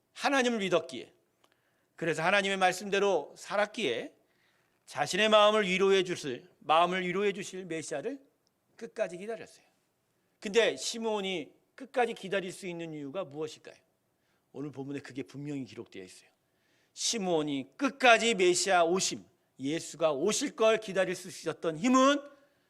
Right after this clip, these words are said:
바로 하나님이 그에게 약속하셨기 때문이죠. 그가 주의 그리스도를 보기 전에는 죽지 아니하리라 하는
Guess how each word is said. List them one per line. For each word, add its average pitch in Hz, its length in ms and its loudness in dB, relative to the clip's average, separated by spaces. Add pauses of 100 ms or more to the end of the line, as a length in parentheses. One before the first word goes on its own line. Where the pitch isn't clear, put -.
(240)
바로 - 180 -20
하나님이 220 480 2
그에게 202 640 2 (640)
약속하셨기 170 840 -6
때문이죠. 180 520 -10 (840)
그가 165 420 4
주의 175 520 2
그리스도를 233 480 -4
보기 220 240 -4
전에는 226 520 0 (540)
죽지 175 580 -4
아니하리라 208 800 0
하는 190 400 -4